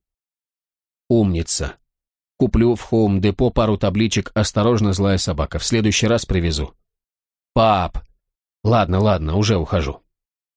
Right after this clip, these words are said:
Еще раз обняв дочь, Босх направился к машине.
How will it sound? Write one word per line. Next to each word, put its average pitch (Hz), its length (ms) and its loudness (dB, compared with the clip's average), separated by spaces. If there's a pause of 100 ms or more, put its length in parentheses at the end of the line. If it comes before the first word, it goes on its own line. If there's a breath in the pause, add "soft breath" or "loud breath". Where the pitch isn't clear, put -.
(580)
Еще 160 260 2
раз 160 180 0
обняв 143 360 2
дочь, 139 340 0
Босх 117 360 -2
направился 120 580 0
к - 60 -10
машине. 87 560 -2